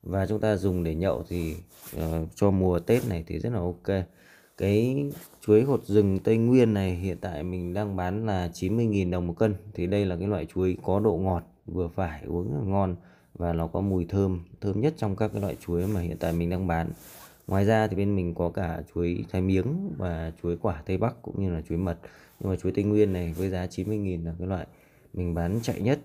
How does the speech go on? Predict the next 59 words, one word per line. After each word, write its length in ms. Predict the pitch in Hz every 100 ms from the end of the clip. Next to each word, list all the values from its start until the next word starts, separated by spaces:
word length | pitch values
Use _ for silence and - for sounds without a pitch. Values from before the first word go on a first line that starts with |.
| -
và 360 | 85 85 82 80
uống 480 | - 87 90 120 127
cũng 220 | - 92 101
gần 160 | 87
như 120 | 92
là 100 | 90
ngon 280 | 85 87 95
nhất 140 | 110 -
trong 200 | - 92
mấy 100 | 92
loại 180 | 98 -
chuối 240 | - 85 95
rồi. 140 | 85 - - - - - -
À, 140 | - 90
lát 200 | 113 143
nữa 160 | 131
mình 180 | 139 101
sẽ 100 | 110
để 140 | 104
ở 100 | 82
dưới 120 | 82 104
phần 160 | 104
mô 160 | 98 107
tả 300 | 98 76 76
những 120 | - 107
cái 100 | 104
giá 440 | 90 90 92 143 170 -
của 160 | - 78
các 180 | 104 107
cái 80 | 110
loại 200 | 101 -
chuối 360 | - 90 92 151 175 110
thì 80 |
mọi 180 | 87 80
người 160 | 85 82
có 100 | -
thể 120 | 82
bấm 220 | 82 87
vào 140 | 110 98
phần 120 | 85 82
mô 100 | 92
tả 300 | 95 80 -
để 140 | 80 92
xem. 340 | 120 101 95 - - - - -
Thì 80 | 98
cái 100 | 110
chuối 160 | 110 107
Tây 140 | 123
Nguyên 240 | 123 120
này, 240 | 104 90 82
cái 100 | 117 117
tỷ 120 | 95
lệ 340 | 85 92 65 73
chúng 180 | 104
ta 100 | 107
sẽ 140 | 101 98
ngâm 320 | 110 104 98
từ 260 | 92 82 80
một 220 | 82